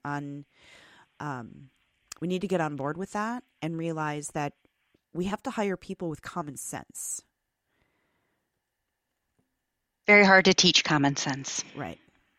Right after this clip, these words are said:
Speaker 1: And unfortunately, colleges are not,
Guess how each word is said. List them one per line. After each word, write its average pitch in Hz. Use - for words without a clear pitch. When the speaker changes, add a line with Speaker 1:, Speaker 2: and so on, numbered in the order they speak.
Speaker 1:
And 175
unfortunately, 180
colleges 175
are 175
not, 170